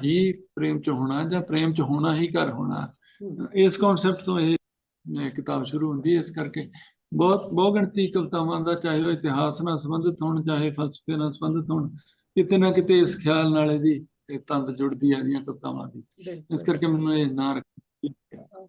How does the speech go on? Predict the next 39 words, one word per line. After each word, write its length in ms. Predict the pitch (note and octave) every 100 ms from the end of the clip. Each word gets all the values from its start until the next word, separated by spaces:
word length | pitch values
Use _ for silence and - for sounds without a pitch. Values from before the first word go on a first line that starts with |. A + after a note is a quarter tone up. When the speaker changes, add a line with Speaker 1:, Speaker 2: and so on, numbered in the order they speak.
| E3+
Speaker 2:
ਹਾਂਜੀ। 200 | E3+ D3+ - _ _ _ _
ਔਰ 80 | A#3+
ਤੁਸੀਂ 200 | B3 C4
ਕਹਿ 200 | B3+ A3+
ਰਹੇ 120 | A#3+
ਸੀ, 300 | B3 C4+ C4
ਪਾਤਰ 360 | A3+ A3 G#3+ A#3+
ਸਾਹਿਬ 300 | B3 B3 B3
ਨੇ 120 | B3
ਤੁਹਾਡੀ 280 | C4 B3+ A3+
ਕਿਤਾਬ 400 | A3+ A3 G#3 G#3
ਬਾਰੇ, 200 | G#3 G#3
ਪੁਸਤਕ 380 | G#3 G#3 A3 G#3
ਬਾਰੇ 220 | G3+ G3+
ਬਹੁਤ 340 | G3 A3+ B3
ਵਧੀਆ 360 | A3+ G3+ A3 A3+
ਟਿੱਪਣੀ 480 | G#3+ G#3+ G3+ G#3+ G#3
ਕੀ-, 260 | G3+ F#3
ਅਹ, 180 | F3+ F3+
ਕੀਤੀ 360 | F3+ F#3+ G3 A3+
ਹੈ 80 | G#3+
ਕਿਧਰੇ 440 | G3+ F#3+ G#3 C#4+ _ _ _ -
ਕਿ 400 | A#3 A#3 A3+ A3+
"ਜਸਵੰਤ 500 | G#3+ A3 G#3+ A3+ A#3
ਜ਼ਫਰ 460 | A#3+ G#3 G3+ A3
ਦਾਨਸ਼ਵਰ 580 | G#3 F#3 F3 F3+ G#3 G#3+
ਹੈ, 240 | A3+ A#3+ C4+
ਉਹ 40 |
ਕਵਿਤਾ 360 | A#3 F#3+ - A3
ਇੰਝ 180 | G3
ਲਿਖਦਾ 360 | G3+ G3+ G3+ G#3
ਹੈ 120 | A3+
ਜਿਵੇਂ 240 | A3+ A3+ A#3
ਕੋਈ 140 | B3
ਮਹਿੰਗੀ 420 | G#3+ G#3+ A#3+ C4+
ਵਸਤੂ 400 | A3+ A3 - A3+
ਤੋਲ 340 | A3 G#3+ G3 F3+
ਰਿਹਾ 200 | F#3 F3+
ਹੋਵੇ।" 340 | F#3 D#3+ D3+